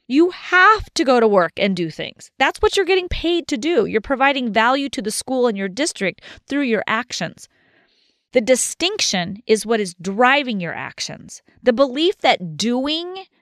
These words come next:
and checking off all the boxes creates your happiness as a leader will always result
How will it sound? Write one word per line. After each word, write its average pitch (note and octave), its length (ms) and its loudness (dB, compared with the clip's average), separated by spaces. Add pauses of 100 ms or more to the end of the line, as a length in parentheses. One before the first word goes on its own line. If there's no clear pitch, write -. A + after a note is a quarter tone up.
(420)
and G#3+ 180 -2
checking C4+ 520 0
off C#4+ 180 2
all C4+ 160 2
the C4+ 80 2
boxes B3+ 760 -2 (180)
creates B3+ 420 -6
your C#4 120 0
happiness C4+ 580 -2
as B3 220 -2
a B3 60 0
leader B3+ 280 -2
will A3+ 340 -2
always B3 520 2
result G#3+ 560 2